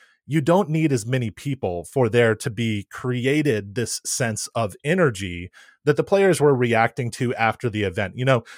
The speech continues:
Taylor Gooch said this is just like a President's Cup or a Ryder Cup, which was obviously ridiculous and fun to make fun of. But I think that that was a real sentiment that he had. I think he really felt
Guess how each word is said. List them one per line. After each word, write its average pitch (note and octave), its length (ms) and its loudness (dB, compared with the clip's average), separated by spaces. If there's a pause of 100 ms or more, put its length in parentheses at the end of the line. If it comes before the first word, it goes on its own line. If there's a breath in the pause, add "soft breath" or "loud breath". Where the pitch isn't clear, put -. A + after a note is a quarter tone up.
(200 loud breath)
Taylor G#3+ 280 6
Gooch C3 200 2
said A#2 240 2
this A#2 160 -4
is A#2 120 -2
just B2+ 240 0
like C3 180 0
a B2 100 -2
President's A2+ 500 -2
Cup A2+ 200 -2
or G#2 60 -2
a G2+ 40 -2
Ryder G2 280 -2
Cup, - 200 -4
which G#2 140 -6
was A#2+ 220 -2
obviously C3 560 0
ridiculous G#2 760 -4
and A2+ 160 -6
fun A#2+ 280 -4
to A2+ 100 -10
make G#2 180 -4
fun B2+ 260 -2
of. F2+ 280 -6 (600 soft breath)
But E3+ 180 2
I G3+ 100 4
think D4 180 -6
that A#3+ 140 0
that F3+ 180 6
was D#3 220 2
a D3 100 4
real C3 300 2
sentiment B2+ 560 -2
that A2 100 -2
he G#2 60 -2
had. F2+ 380 -2
I G#2+ 100 -4
think F3+ 220 -4
he F#3 120 -4
really C3 320 2
felt A#2 540 0